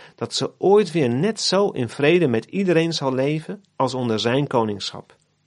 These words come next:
Onafhankelijk, welvarend en geestelijk zuiver. De tijd van volmaakte shalom, de tijd van Gods koninkrijk op aarde. In dat licht is het ontluisterend om in twee Samuel de verhalen over Davids falen te lezen.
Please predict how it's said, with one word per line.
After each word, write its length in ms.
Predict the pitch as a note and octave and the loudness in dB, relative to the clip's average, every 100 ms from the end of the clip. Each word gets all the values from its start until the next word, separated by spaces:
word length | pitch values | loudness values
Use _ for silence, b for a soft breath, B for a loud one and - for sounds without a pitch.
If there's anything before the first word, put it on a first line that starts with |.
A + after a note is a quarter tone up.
| - | 0
Onafhankelijk, 840 | G#3 G#3+ F#3 C3+ G2 - - - _ | 2 2 2 0 -2 -8 -18 -20 _
welvarend 840 | - A#2+ A#2 - D#3+ F3 F3 F3+ - b b | -6 -4 -4 0 0 0 -2 -4 -10 b b
en 160 | - A2 | -6 -6
geestelijk 540 | - A#2 B2 - D3 | -4 -2 -2 -2 -6
zuiver. 520 | - A#2 F#2 F#2+ - - _ _ _ _ B B B B | -2 -2 -2 -4 -12 -20 _ _ _ _ B B B B
De 180 | B2 | -6
tijd 340 | - E3 G3+ G3+ | 0 2 2 0
van 200 | D3+ B2+ | -2 -2
volmaakte 680 | - A#2+ B2+ F3 G3 F#3+ | -2 0 2 0 0 -4
shalom, 500 | E3+ E3+ C#3 G#2 F#2+ - _ B B B | -4 -2 -2 -4 -8 -16 _ B B B
de 200 | A#2+ - | -4 0
tijd 340 | D3 F#3+ G3+ | 2 2 -2
van 140 | A2+ | -6
Gods 380 | G#2+ - A3 - | -8 -6 -6 -6
koninkrijk 680 | - E3 E3+ D#3+ C#3 A#2+ A2+ | -2 -2 0 -2 -2 -4 -4
op 180 | A2+ - | -8 -8
aarde. 360 | G#2 F#2 D#2 - _ _ _ _ _ _ _ _ _ _ _ _ - | -8 -10 -14 -20 _ _ _ _ _ _ _ _ _ _ _ _ -4
In 140 | C3 | 0
dat 200 | C#3 A3+ | 2 2
licht 460 | - C#3+ G3 - - b b b | 2 0 0 -10 -20 b b b
is 120 | - C#3 | -6 -4
het 120 | D#3 | -4
ontluisterend 880 | F#3+ D#3+ G3+ B3+ A#3 - G#2+ F#2+ - | -4 0 2 2 2 -2 -4 -4 -6
om 120 | B2+ | -6
in 120 | A#2+ | -6
twee 320 | - E3 G3 | -2 0 2
Samuel 500 | G3 D3+ F3+ E3+ E3+ | 0 -2 0 2 0
de 100 | B2+ | 0
verhalen 600 | - G#2 G#2 C#3 E3 D#3+ | -4 -8 -4 0 0 2
over 260 | A2 G#2 B2 | 0 -2 -2
Davids 460 | A2 G#2 D3+ - D#3 | -2 -2 -6 -8 -8
falen 480 | - G#3+ G3 A#2+ | -4 -2 0 0
te 140 | - A#2 | -2 -4
lezen. 440 | G2+ F2+ F2+ - | -2 -6 -8 -14